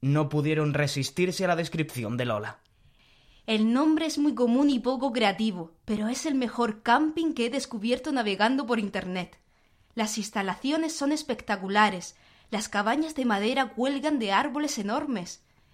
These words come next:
Speaker 2: Tienen capacidad para seis personas. Todas ellas cuentan con literas. Para subir a ellas tienes que trepar por una cuerda anudada de color verde. Al fondo de la habitación tenemos taquillas de colores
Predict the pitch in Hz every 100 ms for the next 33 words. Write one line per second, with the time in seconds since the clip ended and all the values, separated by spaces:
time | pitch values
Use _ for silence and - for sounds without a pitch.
0 | _ - 220 247 330 320 233 214 208 202
1 | 247 277 220 - 247 - 254 - 240 233
2 | 175 - _ _ _ _ _ - 247 302
3 | 302 - 240 226 262 - 226 254 294 269
4 | 202 165 190 - - - _ _ - 180
5 | 190 196 196 233 269 302 277 262 277 240
6 | 254 269 269 202 190 202 196 185 180 254
7 | 247 277 311 277 320 - 190 185 180 226
8 | 247 254 - - - 214 208 196 208 240
9 | 185 180 165 165 - _ _ _ _ -
10 | 180 165 - 262 277 302 285 262 226 196
11 | 254 269 277 208 214 262 254 220 190 214
12 | 240 233 196 196 220 220 226